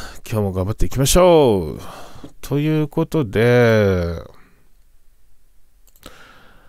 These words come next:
えーっとですね、まずですね、リアル講座の有効化なんですが、えー、エックスエムはね、このFirefox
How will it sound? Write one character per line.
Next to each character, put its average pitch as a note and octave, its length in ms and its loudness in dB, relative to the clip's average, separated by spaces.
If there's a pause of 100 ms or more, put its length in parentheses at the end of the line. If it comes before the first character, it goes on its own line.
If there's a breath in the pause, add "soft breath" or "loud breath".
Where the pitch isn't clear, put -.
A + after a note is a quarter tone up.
(400 loud breath)
え B2+ 520 2
ー - 20 -4
っ - 20 -6
と C3+ 140 -2
で G2+ 100 -2
す - 300 -10
ね、 F2+ 520 -8 (2750 loud breath)
ま F#3 160 0
ず C#3+ 160 0
で G2 120 2
す F#2+ 140 -8
ね、 F#2+ 440 -4
リ A#2 180 -4
ア D3+ 80 -4
ル D#3+ 120 -4
講 F3 260 -4
座 B2+ 140 -2
の G2+ 60 -4
有 G#2+ 200 -4
効 B2 120 -6
化 C3+ 120 -4
な B2+ 100 -2
ん G#2 60 -4
で F2+ 80 -6
す - 160 -10
が、 A2 560 2 (640 soft breath)
え A#2 800 2 (480)
ー、 D3+ 40 -4
エ - 40 -2
ッ - 20 -2
ク - 100 -14
ス A#3+ 120 2
エ - 20 6
ム G#3+ 80 2
は G#2+ 80 4
ね、 G#2+ 140 0
こ A#2+ 100 -2
の A2+ 80 -2
Firefox D#3+ 720 4